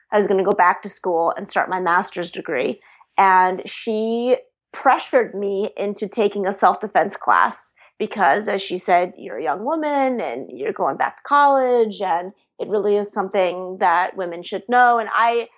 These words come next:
resisted it and resisted it, and finally went in just to take the class,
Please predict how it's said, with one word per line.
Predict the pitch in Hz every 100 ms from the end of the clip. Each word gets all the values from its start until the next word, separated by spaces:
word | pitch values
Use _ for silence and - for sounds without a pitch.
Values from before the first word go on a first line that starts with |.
| _ 208
resisted | 214 226 208 285 330 - 330
it | 339 330
and | 277 262
resisted | 262 262 208 262 - 190
it, | 165 175 -
and | 214 208
finally | - 277 285 302 269 202 196 196 202 _ _ _
went | 220 226 -
in | 208 196 196 - 214
just | 202 247 269 -
to | 247
take | 247 220
the | 220
class, | - 208 196 208